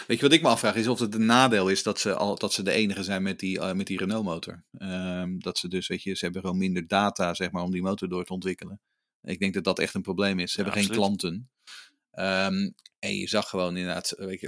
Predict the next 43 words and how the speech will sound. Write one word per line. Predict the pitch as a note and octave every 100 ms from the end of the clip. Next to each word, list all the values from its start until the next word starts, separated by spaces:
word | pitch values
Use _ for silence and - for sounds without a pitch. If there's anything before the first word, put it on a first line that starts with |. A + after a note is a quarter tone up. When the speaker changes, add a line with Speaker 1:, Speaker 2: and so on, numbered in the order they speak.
| F2+
Speaker 1:
ze | F2 G2+
stonden | - F#2
eigenlijk | F2 -
gewoon | F#2
op | F#2
vrijdag | G2+ G2 G2 F#2
ook. | F2
Het | F#2
was, | F#2 F#2+
was | G2+
het | G2+
achttiende, | F#2 - F#2+ F#2
negentiende, | F#2 F#2+ F#2 F#2+ F2+
zeventiende, | F2 F#2+ F2 F#2+ F2+
achttiende. | F2 F2 - F#2
Het | - -
was | -
gewoon, | - F2+
het | -
ging | - C#3
gewoon | C3 A2 G2
niet. | F#2+ F2+ -
Ehm, | - F#2 F2+ F2
en | E2
vervolgens | F2 F#2+ G2
kwalificeerden | G#2 F#2 F#2 G#2 G2+
ze | F2+
zich | F#2+
beroerd. | F2+ F2+ F2+ F2 -
Nou, | F2 E2
geloof | F2 F2+ F2+
ik |
uiteindelijk, | E2+ F2+ F2 E2
eh, | - C#2
Ocon | - G2 F#2
kreeg | F#2
geloof | F#2 F2
ik | -
last | F2 E2 -
van | - E2+
zijn | E2+
stuurkolom. | D#2+ - - G#2+ G#2 G2 F#2 F#2+ F#2+ - - - - - - - _
Eh, | - F2+ F2+ F2+ -